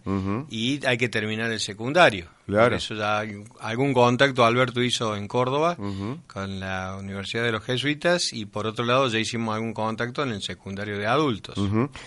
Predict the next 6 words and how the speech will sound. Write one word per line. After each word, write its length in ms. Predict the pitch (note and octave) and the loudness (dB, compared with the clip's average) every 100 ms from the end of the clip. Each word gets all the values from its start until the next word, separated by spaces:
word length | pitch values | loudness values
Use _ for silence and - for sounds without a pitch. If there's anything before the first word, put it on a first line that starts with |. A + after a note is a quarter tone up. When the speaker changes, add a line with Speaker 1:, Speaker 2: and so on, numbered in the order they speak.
| - | 6
Speaker 1:
Em, 1000 | B2+ C3+ C3 B2 A#2+ A2+ A2+ G#2+ G#2+ G#2+ G#2 | 12 12 12 10 6 2 2 2 0 -2 0
ellos, 380 | B2+ B2+ D#3 C#3+ | 2 6 6 6
este, 300 | C#3 B2+ B2+ | 4 6 6
han 160 | C3 D3 | 8 6
hecho, 240 | C#3+ D3+ | 6 6
han, 260 | C3+ C#3+ C#3+ | 6 4 2